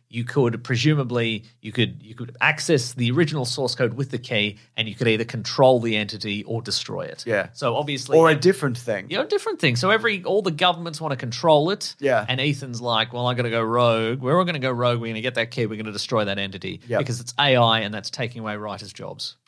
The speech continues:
Speaker 2: <laughs>
Speaker 1: So
Speaker 2: That's right. That's what he says. Yeah. But you have a theory
Speaker 1: Yes.
Speaker 2: that it's a third thing.
Speaker 1: I don't have a theory, but I have a, I have a, oh, I have a, I have a wacky fan
Speaker 2: A
Speaker 1: ser-
Speaker 2: wish.
Speaker 1: I have a wacky fan service request. Is
Speaker 2: I
Speaker 1: what I
Speaker 2: love
Speaker 1: want.
Speaker 2: this, by the way.
Speaker 1: Oh,
Speaker 2: Let me
Speaker 1: yes.
Speaker 2: just say,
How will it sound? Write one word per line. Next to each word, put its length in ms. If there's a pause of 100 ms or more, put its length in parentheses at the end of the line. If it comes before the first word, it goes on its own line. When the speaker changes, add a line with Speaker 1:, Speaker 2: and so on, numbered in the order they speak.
(500)
Speaker 2:
<laughs> 80 (600)
Speaker 1:
So 480 (120)
Speaker 2:
That's 180
right. 160
That's 140
what 100
he 60
says. 340
Yeah. 240 (260)
But 180
you 320
have 180
a 40
theory 560 (220)
Speaker 1:
Yes. 320
Speaker 2:
that 160
it's 140
a 60
third 340
thing. 340
Speaker 1:
I 80
don't 140
have 140
a 40
theory, 600
but 100
I 140
have 240
a, 20
I 300
have 160
a, 120 (240)
oh, 200
I 140
have 180
a, 60
I 200
have 100
a 80
wacky 380
fan 280
Speaker 2:
A 20
Speaker 1:
ser- 160
Speaker 2:
wish. 400
Speaker 1:
I 60
have 100
a 100
wacky 380
fan 260
service 400
request. 440
Is 60
Speaker 2:
I 140
Speaker 1:
what 40
I 20
Speaker 2:
love 160
Speaker 1:
want. 100
Speaker 2:
this, 160
by 220
the 80
way. 120
Speaker 1:
Oh, 80
Speaker 2:
Let 80
me 60
Speaker 1:
yes. 140
Speaker 2:
just 140
say, 120